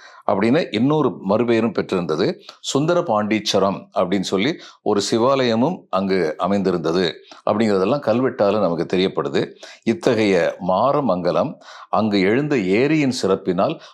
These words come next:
மாறன் ஏரி அப்படின்னு சொல்லி பெயர் மாறிடுச்சு அப்படின்னு சொல்லி அறியப்படுது. அப்புறம்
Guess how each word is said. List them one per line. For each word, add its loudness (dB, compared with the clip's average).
மாறன் 0
ஏரி 0
அப்படின்னு -4
சொல்லி -2
பெயர் -2
மாறிடுச்சு -2
அப்படின்னு 0
சொல்லி 0
அறியப்படுது. -2
அப்புறம் -2